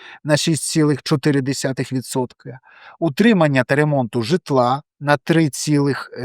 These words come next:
чотири десятих відсотка, водопостачання на нуль цілих сім десятих відсотка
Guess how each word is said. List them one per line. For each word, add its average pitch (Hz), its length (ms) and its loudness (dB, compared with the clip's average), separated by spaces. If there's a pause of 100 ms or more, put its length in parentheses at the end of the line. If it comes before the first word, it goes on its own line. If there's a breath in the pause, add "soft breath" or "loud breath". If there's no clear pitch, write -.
(100)
чотири 139 320 -2
десятих 123 600 -4
відсотка, 135 640 -8 (520 loud breath)
водопостачання 156 1300 2
на 156 140 2
нуль 160 200 0
цілих 151 380 0
сім 139 260 -2
десятих 143 460 -2
відсотка 175 500 -2